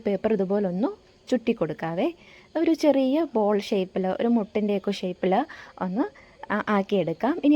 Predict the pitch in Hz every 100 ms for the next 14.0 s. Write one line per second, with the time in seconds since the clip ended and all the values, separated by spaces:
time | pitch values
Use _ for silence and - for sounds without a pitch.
0 | 277 269 247 214 208 214 202 180 175 277
1 | 359 - _ - - 202 185 185 - -
2 | - - 247 247 240 202 226 277 254 208
3 | 202 196 196 196 190 - 277 392 - _
4 | 269 277 220 285 277 - 226 180 180 185
5 | 180 180 190 302 - 208 185 180 175 190
6 | 302 - 190 - 190 170 185 175 165 208
7 | 320 - - - - 370 320 277 254 233
8 | 233 240 226 220 226 233 190 190 262 226
9 | 226 247 247 208 190 214 220 185 185 -
10 | 196 202 180 - 196 180 175 214 254 240
11 | - - 220 202 196 202 190 220 247 226
12 | 196 180 208 190 175 190 233 214 180 185
13 | 190 185 180 240 415 - - - 196 190